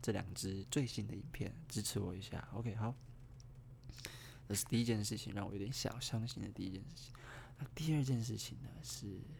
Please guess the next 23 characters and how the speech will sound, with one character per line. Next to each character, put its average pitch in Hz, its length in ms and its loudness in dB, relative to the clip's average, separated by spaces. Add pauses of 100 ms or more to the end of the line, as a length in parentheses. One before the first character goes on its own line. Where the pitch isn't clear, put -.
(600)
呃， 85 580 0
我 104 80 -4
在 131 100 8
上 143 380 10
集 98 340 4 (200)
说 120 340 8
了 110 120 4
嘛， 101 140 -4
我 104 80 4
想 113 160 4
要 104 40 2
开 107 100 4
始 104 80 0
跟 101 140 2
大 101 100 6
家 107 80 2
互 101 300 4
动 90 180 -2
啊， - 140 -10
很 214 240 2
可 135 320 8
惜 143 320 4
啊， - 120 2